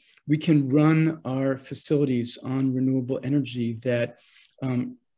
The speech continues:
cleans up the air, uh, reduces our climate footprint,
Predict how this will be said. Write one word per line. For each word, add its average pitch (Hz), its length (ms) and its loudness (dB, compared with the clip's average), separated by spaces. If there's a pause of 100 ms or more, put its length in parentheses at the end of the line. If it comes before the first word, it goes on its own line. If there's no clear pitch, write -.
(140)
cleans 160 400 2
up 139 160 0
the - 260 -4
air, 147 520 -2 (540)
uh, 123 200 -4
reduces 139 580 0
our 123 120 0
climate 123 440 -2
footprint, 151 640 -2